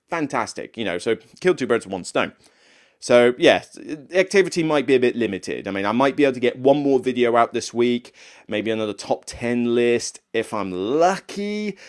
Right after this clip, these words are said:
Maybe, I doubt I'd have time to do a pre-recorded top ten list. What I might do is do a Q and A. Might do a Q and A or a live stream top ten middle of the week before I go, and then you'll just have to accept that there's gonna be a bit of a break in the channel until I get back, and obviously I've got to start work,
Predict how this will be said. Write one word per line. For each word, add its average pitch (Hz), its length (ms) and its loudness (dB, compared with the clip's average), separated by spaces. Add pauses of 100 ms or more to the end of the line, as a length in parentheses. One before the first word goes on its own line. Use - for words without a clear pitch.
(180)
Maybe, 143 640 2
I 127 120 -4 (180)
doubt 160 260 2
I'd 151 140 -2
have 143 160 -10
time 139 300 -6
to 120 60 -14
do 123 100 2
a 117 40 2
pre-recorded 120 640 -4
top - 180 -4
ten 104 220 -6
list. 90 180 -4
What 113 100 -4
I 143 60 -4
might 175 300 -4
do 175 160 2
is 151 80 -2
do 156 200 2
a 135 220 2
Q 139 260 0
and 120 120 2
A. 78 180 -4 (500)
Might 160 160 -2
do 170 80 0
a 156 60 0
Q 160 260 0
and 147 80 2
A 131 380 2
or 113 400 4
a 107 160 6
live 117 320 0
stream 117 280 -4
top - 220 -6
ten 107 460 -2 (180)
middle 156 300 4
of 139 120 -4
the 143 100 2
week 120 340 0
before 107 340 -2
I 95 60 -2
go, 143 560 4 (300)
and 107 200 -4
then 110 360 4
you'll 104 100 -6
just 107 200 -10
have 113 120 -4
to 110 80 -6
accept - 320 -4
that 78 60 -14
there's 95 160 -10
gonna 101 160 -8
be 104 80 -2
a 98 60 -4
bit 107 120 -2
of 98 80 -8
a 92 60 -8
break 107 360 -2
in 104 80 -8
the 92 60 -6
channel 104 540 -2
until 98 220 -6
I 90 40 -4
get 87 240 -8
back, 104 260 -2
and 95 80 -10
obviously 92 280 -6
I've 90 120 -6
got - 140 -10
to - 80 -14
start 92 320 -4
work, 139 360 2